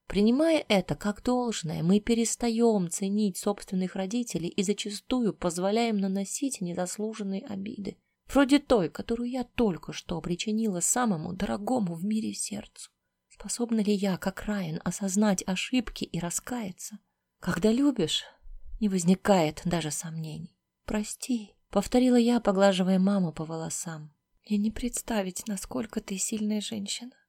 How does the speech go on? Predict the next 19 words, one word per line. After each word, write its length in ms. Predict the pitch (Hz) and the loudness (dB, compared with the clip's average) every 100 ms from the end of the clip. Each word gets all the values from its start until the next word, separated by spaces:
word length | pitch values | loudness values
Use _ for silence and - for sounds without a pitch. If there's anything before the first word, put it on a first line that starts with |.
| - | -2
Но 120 | 247 | 0
сейчас 440 | 277 262 254 - | 0 -2 -2 -4
не 60 | 294 | -4
время 320 | - 302 160 | -2 0 0
расслабляться, 760 | 180 - - 175 190 165 - 214 | -2 -6 -8 -8 -8 -4 -4 0
мы 140 | 233 | -2
должны 520 | 240 233 240 247 233 | -2 -6 -4 -2 0
собрать 500 | 185 202 202 226 214 | -2 -4 -4 -6 -6
остатки 480 | 214 - - - - | -8 -6 -6 -8 -10
самообладания, 880 | - 180 190 190 190 170 - - - _ - | -8 -6 -6 -4 -6 -6 -8 -8 -12 _ -2
молиться 580 | 240 220 220 - - | 0 2 0 -4 -4
и 220 | - - 180 | -6 -6 -2
верить, 420 | 233 254 220 185 | 0 2 0 -4
что 240 | - - | -6 -8
с 80 | - | -10
папой 440 | - 240 - 285 | -6 -4 -4 -6
всё 220 | - - 190 | -8 -8 -6
будет 300 | 214 233 - | -6 -8 -10
хорошо. 540 | 226 226 - - | -12 -12 -12 -12